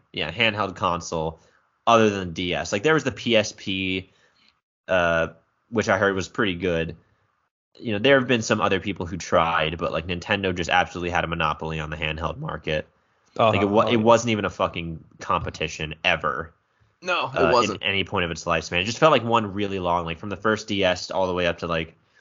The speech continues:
Speaker 1: <laughs> new three D S X L or whatever the hell the final name was. It just felt like one really long generation of,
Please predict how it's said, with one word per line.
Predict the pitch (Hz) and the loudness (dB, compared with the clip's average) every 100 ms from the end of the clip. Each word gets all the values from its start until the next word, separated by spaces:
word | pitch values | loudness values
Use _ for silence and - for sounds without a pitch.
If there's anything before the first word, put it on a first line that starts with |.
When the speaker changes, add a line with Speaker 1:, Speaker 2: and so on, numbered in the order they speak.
| - - | -20 -20
Speaker 1:
<laughs> | _ _ - | _ _ -12
new | 107 120 117 120 107 | -8 -4 0 2 2
three | - 117 110 | 2 2 4
D | 104 | 6
S | 98 - | 4 4
X | 95 - 101 | 0 2 2
L | 92 | 4
or | 87 82 _ | 2 -4 _
whatever | 87 87 85 | -2 -2 0
the | 80 | -2
hell | 87 85 | 0 -2
the | 85 | -2
final | 95 85 82 | -2 -2 -2
name | 82 82 | -2 -2
was. | 82 80 80 - - - _ - | -2 -4 -6 -10 -14 -14 _ -6
It | |
just | 139 | 0
felt | 185 143 | 4 6
like | 120 | 6
one | 104 95 | 2 0
really | 101 90 | -4 -4
long | 85 82 80 78 82 _ _ - | -2 -2 -2 -4 -10 _ _ -10
generation | 92 87 76 62 - 80 - | -2 -2 -2 -8 -10 -12 -10
of, | 71 69 | -10 -12